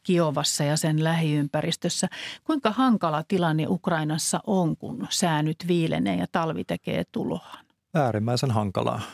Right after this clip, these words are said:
Speaker 2: Ja kyllähän ukrainalaislähteiden mukaan jo kolmasosa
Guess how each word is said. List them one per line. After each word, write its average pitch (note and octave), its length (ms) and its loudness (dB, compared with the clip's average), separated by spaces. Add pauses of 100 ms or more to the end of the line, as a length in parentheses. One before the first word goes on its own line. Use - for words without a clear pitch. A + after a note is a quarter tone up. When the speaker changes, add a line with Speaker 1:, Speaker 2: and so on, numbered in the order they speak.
(200)
Speaker 2:
Ja G#2 280 0 (100)
kyllähän G2 260 2
ukrainalaislähteiden G#2 720 -2
mukaan G2+ 260 0
jo G2 100 0
kolmasosa G2+ 760 2